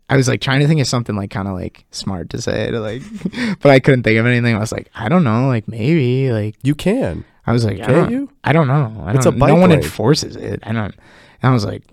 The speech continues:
Speaker 1: "I don't know, maybe." He's like, "You can." And, like, "Just so you know, when you crash on that thing, I'm not gonna be paying for your medical bills." And then he just, like, <laughs> he just, like,
Speaker 2: He zoomed
Speaker 1: sped off
Speaker 2: away.
Speaker 1: ahead.
Speaker 2: <laughs> Oh my
Speaker 1: And then I was like, but there was a red light, so I ended up, like, catching up to him, and it was just, like, so awkward.
Speaker 2: That's so
Speaker 1: I was
Speaker 2: funny.
Speaker 1: like,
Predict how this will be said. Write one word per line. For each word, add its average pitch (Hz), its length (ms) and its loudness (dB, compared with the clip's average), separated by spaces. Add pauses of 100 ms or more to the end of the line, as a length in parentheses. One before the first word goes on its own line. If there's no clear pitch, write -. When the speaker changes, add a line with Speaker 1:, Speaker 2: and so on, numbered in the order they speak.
Speaker 1:
"I 104 120 -4
don't 165 160 4
know, 107 160 2
maybe." 107 300 0
He's 107 140 -4
like, 104 140 -6
"You 110 100 2
can." 107 540 -2
And, 104 280 -2
like, 104 180 -4 (500)
"Just - 200 0
so 151 60 2
you 131 100 4
know, 156 220 4
when 113 120 0
you 107 80 -2
crash 160 340 4
on 113 100 0
that 104 180 -4
thing, 101 200 0
I'm 104 60 -4
not 113 140 -2
gonna 104 140 -2
be 107 180 -4
paying 117 320 -2
for 98 100 -4
your 95 80 -2
medical 110 380 -2
bills." - 420 -8
And 101 100 -6
then 104 100 -4
he 120 60 -2
just, 131 200 -4
like, 135 180 -4 (180)
<laughs> - 120 -12
he - 120 -4
just, 139 220 0
like, 131 80 2
Speaker 2:
He 147 60 4
zoomed 131 380 8
Speaker 1:
sped 135 160 8
off 147 160 8
Speaker 2:
away. 147 80 8
Speaker 1:
ahead. 143 420 8
Speaker 2:
<laughs> - 40 4
Oh 185 140 6
my 185 340 0
Speaker 1:
And 180 180 8
then 175 140 10
I 170 140 8
was 160 160 6
like, 139 300 4 (340)
but 143 140 6
there 165 80 10
was 160 140 8
a 156 60 8
red 127 240 4
light, 127 380 2
so 160 140 8
I 156 60 8
ended 165 140 6
up, 160 100 6
like, 143 160 4
catching 160 340 4
up 143 180 2
to 131 220 -2
him, 135 100 -4
and 147 100 2
it 151 40 4
was 151 100 2
just, 165 220 4
like, 143 180 4
so 151 460 6
awkward. 120 340 2
Speaker 2:
That's 123 400 2
so 101 140 2
Speaker 1:
I 95 120 0
was - 120 -6
Speaker 2:
funny. 90 320 0
Speaker 1:
like, 92 100 -10